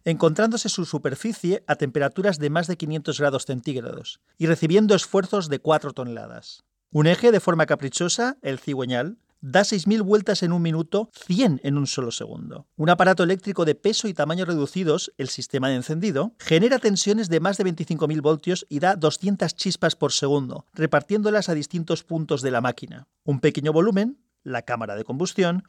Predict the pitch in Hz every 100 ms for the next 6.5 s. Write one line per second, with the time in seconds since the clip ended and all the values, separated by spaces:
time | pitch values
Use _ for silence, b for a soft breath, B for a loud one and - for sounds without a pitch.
0 | _ 151 143 220 240 220 180 - 190 196
1 | 165 160 156 151 202 196 180 - 208 202
2 | - 190 170 151 156 156 - 139 135 127
3 | 135 127 120 120 127 107 110 120 131 135
4 | 139 139 123 123 117 120 107 104 - -
5 | - _ - 208 208 180 156 131 127 147
6 | - 143 - 117 -